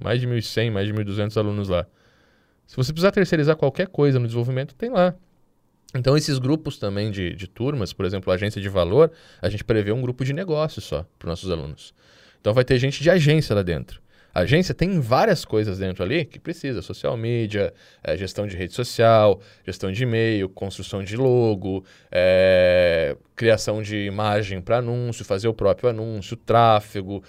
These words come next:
fazer o layout, fazer o tema. São várias coisas que de-, que a gente tem dentro de uma agência que hoje a gente vai poder terceirizar.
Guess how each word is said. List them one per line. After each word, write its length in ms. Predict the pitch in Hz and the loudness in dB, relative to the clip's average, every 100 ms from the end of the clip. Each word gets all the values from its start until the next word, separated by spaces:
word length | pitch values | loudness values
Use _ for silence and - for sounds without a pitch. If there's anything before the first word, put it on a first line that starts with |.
| - _ | -20 _
fazer 260 | 113 92 95 | -2 0 2
o 60 | |
layout, 720 | 123 120 113 113 101 - 104 | 4 6 6 4 2 -2 -10
fazer 240 | 98 90 101 | -6 -4 -4
o 80 | 123 | -2
tema. 640 | - 120 117 110 104 101 117 - _ _ _ _ | 0 2 2 0 -2 -4 -8 -12 _ _ _ _
São 340 | - 160 214 | 2 4 4
várias 520 | 151 131 196 233 151 | 4 4 6 4 2
coisas 300 | - 120 113 | 0 0 0
que 100 | 107 | -6
de-, 160 | 90 104 | -8 -6
que 100 | - | -4
a 40 | |
gente 200 | 104 - | -6 -6
tem 140 | - 135 | -4 -4
dentro 140 | 117 | -4
de 60 | 104 | -4
uma 120 | 98 | -4
agência 420 | 92 131 202 - | -2 -2 -4 -8
que 140 | - 147 | -6 -4
hoje 160 | 151 | -2
a 40 | 165 | -4
gente 140 | 156 | -4
vai 80 | 165 | -4
poder 220 | 160 160 | -4 -6
terceirizar. 680 | 170 165 175 214 175 165 | -8 -10 -10 -4 0 0